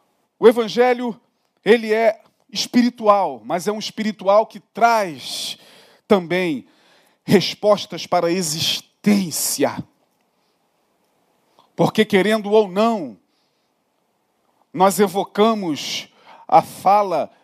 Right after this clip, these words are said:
de René Descartes, da onde vem a palavra cartesiano, né, de Descartes. Eu penso, logo existo. Se eu penso, logo existo, estou na existência, com todas as implicações dessa existência.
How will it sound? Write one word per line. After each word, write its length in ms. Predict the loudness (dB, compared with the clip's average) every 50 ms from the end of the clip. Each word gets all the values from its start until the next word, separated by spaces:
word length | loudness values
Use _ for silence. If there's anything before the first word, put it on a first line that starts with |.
| _ _
de 160 | -10 -8 -6
René 360 | -4 -2 -2 -2 -2 -2 -4
Descartes, 1160 | -2 -4 -6 -8 -4 0 2 2 2 2 0 -6 -14 -14 -14 -14 -12 -12 -10 -10 -12 -14 -16 _ _ _ _ _ _ _ _ _ _ _ _ _ _
da 100 | 0 0
onde 140 | 0 0 -2
vem 120 | -2 -2
a 40 | 0
palavra 360 | 2 2 2 2 0 -2 -4
cartesiano, 1080 | -4 -2 -4 -4 -4 -6 -10 _ -2 -2 -2 -2 -2 0 0 2 2 0 0 -2 -4
né, 140 | -4 -4 -4
de 180 | -6 -6 -8 -6
Descartes. 880 | -4 -4 -4 -4 0 2 2 2 2 0 -6 -16 -20 -20 -20 -20 -20 _ _ _ _ _
Eu 100 | -4 -4 -4
penso, 680 | -6 _ _ 0 0 2 2 0 -2 -6 -10 -10 -10
logo 460 | -10 -4 2 4 4 4 4 0 -6
existo. 760 | -10 -10 -10 -12 -10 -8 -8 -8 -8 -8 -12 -14 -18 -20 -20 -20 _ _ _ _ _
Se 200 | -14 -8 -4 -4
eu 60 | -4
penso, 440 | -4 -2 -2 0 0 0 -2 -6 0
logo 260 | 4 4 4 4 2
existo, 520 | -4 -10 -10 -8 -8 -6 -6 -6 -8 -10 -12
estou 280 | -12 -8 -6 -4 -2
na 120 | -2 -2 -2
existência, 840 | -2 -4 -6 -8 -8 -8 -6 -4 -2 -2 -2 -4 -6 -6 -6 -8 -8 -10 -14 -20 -20 -20 -16 -10
com 140 | -8 -8 -2
todas 300 | 2 2 2 2 2 0
as 120 | -2 -2
implicações 580 | -4 -6 -8 -6 -2 0 0 0 0 -4 -12 -6
dessa 260 | -4 -4 -4 -2 -2
existência. 720 | -4 -4 -4 -8 -10 -8 -6 -4 -4 -4 -4 -6 -8 -10 -12